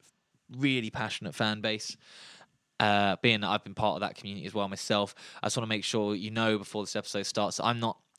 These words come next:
a trained scholar on this. The, these, these shows serve as an entry point. They're usually my experience looking into it.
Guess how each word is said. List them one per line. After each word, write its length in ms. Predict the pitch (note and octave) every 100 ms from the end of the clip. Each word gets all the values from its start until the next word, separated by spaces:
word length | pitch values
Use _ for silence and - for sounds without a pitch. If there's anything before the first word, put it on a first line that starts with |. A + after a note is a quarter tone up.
| -
a 40 |
trained 340 | - B2+ A#2 G#2+
scholar 400 | - A2+ G#2+ G#2
on 80 |
this. 340 | G#2 A2+ - - -
The, 220 | A2 A2+
these, 380 | G#2 A#2+ A2+ -
these 280 | - A#2 A2+
shows 580 | - - A2+ A2 A2 G#2
serve 460 | - - G#2+ G2+
as 100 | G2+
an 80 | G2
entry 300 | A2+ A#2+ C#3
point. 320 | B2+ C#3+ C#3+ - -
They're 120 | A2
usually 360 | A2+ A2+ A2 A2
my 240 | A2+ A#2+
experience 720 | B2 - - A#2+ A#2+ A#2+ -
looking 240 | A#2+ - B2
into 300 | A#2+ -
it. 120 | A#2